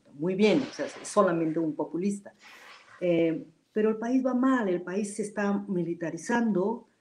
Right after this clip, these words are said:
em, hay un ataque muy fuerte que a mí me <laughs> recuerda,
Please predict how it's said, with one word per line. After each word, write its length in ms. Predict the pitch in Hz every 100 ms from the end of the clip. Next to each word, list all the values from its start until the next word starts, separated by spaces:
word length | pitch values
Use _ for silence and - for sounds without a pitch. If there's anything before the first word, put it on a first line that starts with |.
| _ _ _ -
em, 840 | 175 170 165 165 160 156 151 147 - - _ _
hay 220 | - 180 175
un 360 | 175 170 170
ataque 520 | 147 143 165 160 175
muy 320 | 165 165 214 214
fuerte 500 | - 190 185 185 175
que 100 | 156
a 60 |
mí 100 | 170
me 140 | 185 180
<laughs> 140 | -
recuerda, 520 | 202 - - - -